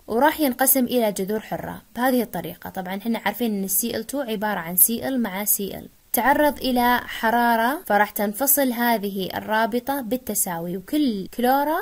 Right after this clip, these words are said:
راح تاخذ إلكترونها فتكون لي شقوق حرة. هذا الشق الحر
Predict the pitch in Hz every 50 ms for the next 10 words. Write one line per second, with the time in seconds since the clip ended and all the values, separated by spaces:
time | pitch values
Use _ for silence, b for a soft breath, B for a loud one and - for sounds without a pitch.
0 | 440 - 226 220 - - - 226 226 233 - 233 220 202 - - - 220 226 226
1 | 220 220 - - 180 160 156 165 175 165 165 - b b b b b b b 330
2 | 311 - 240 - 226 220 233 240 247 233 233 240 233 226 - 208 - - 202 202
3 | 202 202 202 - - - - 214 - - 160 - - - - 320 359 370 330 277
4 | - - 269 269 - - 240 220 - - - 226 233 233 -